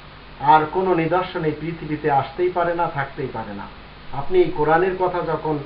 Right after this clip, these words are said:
এই অপচয়কারীদেরকে বলবেন, যে অপচয়কারীদের ব্যাপারে আল্লাহ রাব্বুল আলামিন বলছেন, তারা শয়তানের ভাই, আর শয়তানের ভাই যারা, তার ভাই বন্ধু যারা রয়েছে, তারা রহমানের অকৃতজ্ঞ। সতেরো নম্বর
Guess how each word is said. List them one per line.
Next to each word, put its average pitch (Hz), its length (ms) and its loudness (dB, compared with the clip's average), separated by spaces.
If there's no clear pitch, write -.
এই 139 80 -6
অপচয়কারীদেরকে 160 1000 0
বলবেন, 160 480 2
যে 160 160 0
অপচয়কারীদের 156 920 -2
ব্যাপারে 139 360 -4
আল্লাহ 139 280 -2
রাব্বুল 160 280 -2
আলামিন 143 420 -2
বলছেন, 175 380 -4
তারা 139 240 -2
শয়তানের 156 540 -2
ভাই, 160 280 4
আর 135 80 -8
শয়তানের 160 540 0
ভাই 170 300 2
যারা, 143 320 0
তার 139 260 0
ভাই 165 280 2
বন্ধু 175 360 -2
যারা 147 260 0
রয়েছে, 147 380 -4
তারা 147 320 0
রহমানের 175 500 2
অকৃতজ্ঞ। 113 680 -2
সতেরো 185 280 -2
নম্বর 165 240 2